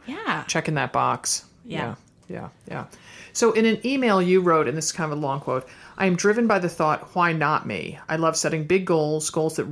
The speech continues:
Speaker 2: feel nearly impossible, and then realizing I'm stronger, braver, and more capable than I imagined. I have never set out to win a race. I'm not fast, but I feel like Wonder Woman when I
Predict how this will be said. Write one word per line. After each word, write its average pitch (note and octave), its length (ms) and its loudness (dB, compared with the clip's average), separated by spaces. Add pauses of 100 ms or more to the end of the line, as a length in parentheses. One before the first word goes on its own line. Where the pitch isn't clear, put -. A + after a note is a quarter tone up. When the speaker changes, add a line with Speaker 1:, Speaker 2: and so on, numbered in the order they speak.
(460)
Speaker 2:
feel E3+ 420 0
nearly G#3+ 380 4
impossible, D#3+ 580 0
and D#3+ 160 -4
then E3+ 140 0
realizing D3+ 560 0
I'm B2+ 120 -6
stronger, F#3 480 0
braver, D#3 400 0
and D3 160 -4
more D3+ 200 0
capable D3+ 520 -2
than C3+ 140 -4
I C3 100 -4
imagined. C3 540 -6 (480)
I - 80 -2
have E3 100 0
never E3+ 200 2
set F#3+ 180 0
out F3 140 0
to E3 80 -2
win E3 260 2
a D3+ 40 0
race. G2 440 -2
I'm D3+ 100 -6
not A#2+ 220 -4
fast, D#3 480 -2
but - 100 -6
I C#3+ 100 -2
feel E3 220 -2
like D3+ 180 -2
Wonder D#3+ 300 -2
Woman C#3 380 -4
when C3+ 100 -6
I C3 120 -6